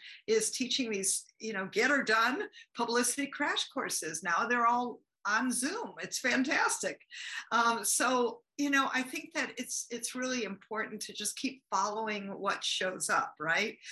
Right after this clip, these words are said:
So, you know, I, I, you, you gotta pay attention to where the clues are. And for me, the clues were, uh, you know, when I stop feeling fulfilled at something, I know there's something else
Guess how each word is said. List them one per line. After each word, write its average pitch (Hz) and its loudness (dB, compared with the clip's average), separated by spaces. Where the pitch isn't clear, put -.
So, 285 2
you 302 2
know, 269 0
I, 262 0
I, 226 -6
you, 254 -10
you 285 -2
gotta 320 -2
pay 302 -4
attention 262 -4
to 233 -6
where 226 -4
the 214 -6
clues 302 -2
are. - -4
And - 0
for 247 -4
me, 262 2
the 226 0
clues 240 -6
were, 208 0
uh, 202 -2
you 254 2
know, 240 4
when 240 2
I 247 4
stop 269 -2
feeling 240 -2
fulfilled 214 -6
at - -8
something, 160 -4
I 202 -2
know 208 -4
there's 214 -2
something 208 -2
else 180 -2